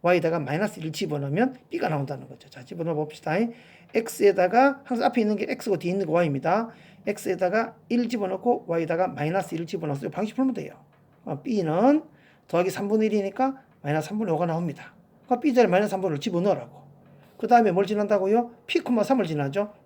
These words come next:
그럼 X에다 또 앞에 게 X에 P 집어넣고 Y에다 삼을 집어넣으라고. 그죠? X에다가,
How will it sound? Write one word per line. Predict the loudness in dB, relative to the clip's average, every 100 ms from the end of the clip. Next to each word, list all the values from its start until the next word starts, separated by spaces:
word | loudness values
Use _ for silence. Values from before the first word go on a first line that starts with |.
| -4
그럼 | -2
X에다 | -2 0 0 0
또 | -2
앞에 | -2 0
게 | 2 0 -4 -20 -20 -6
X에 | -4 -2 -6
P | -2 -4
집어넣고 | -4 -4 -2 0
Y에다 | 0 0
삼을 | -4 -4 -4
집어넣으라고. | -8 -8 -10 -14 -20 -20 _ -16
그죠? | -8 -6 -6 -14 _ _ _
X에다가, | -8 -2 0 2 2 4 2 0